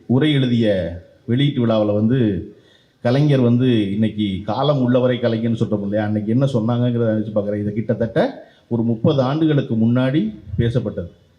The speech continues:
கலைஞருடைய திருக்குறள் உரைக்கு வந்து யார் வெளியிடுறா அப்படின்னா, ஆசா ஞானசம்பந்தன் ஒருத்தர் வெளியிடுறாரு. ஆசா ஞானசம்பந்தன் யாருன்னா, கம்பராமாயணத்துக்கு உரை எழுதினவர். அவர் அந்த கூட்டத்துல பேசும்போது சொல்றாரு, அவர் வெளியிடுறாரு,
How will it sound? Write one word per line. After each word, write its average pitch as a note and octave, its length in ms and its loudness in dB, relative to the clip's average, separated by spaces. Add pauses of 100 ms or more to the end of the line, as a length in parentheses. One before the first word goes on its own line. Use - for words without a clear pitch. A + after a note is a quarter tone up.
(460)
கலைஞருடைய C#3 560 0
திருக்குறள் D3 480 0
உரைக்கு C3+ 260 -2
வந்து B2+ 200 0
யார் C3+ 340 0
வெளியிடுறா B2 400 0
அப்படின்னா, A#2 400 -2
ஆசா D3 240 0
ஞானசம்பந்தன் B2 800 2
ஒருத்தர் G#2+ 200 -4
வெளியிடுறாரு. G2+ 420 -2
ஆசா D3 320 -2
ஞானசம்பந்தன் B2+ 800 0
யாருன்னா, C3 320 0 (1400)
கம்பராமாயணத்துக்கு C3 760 2
உரை B2+ 140 2
எழுதினவர். G#2+ 400 0 (760)
அவர் A#2+ 240 0
அந்த A#2 160 0
கூட்டத்துல D3+ 420 0
பேசும்போது B2+ 480 0
சொல்றாரு, A#2+ 500 0 (1000)
அவர் A#2+ 220 0
வெளியிடுறாரு, C3+ 520 2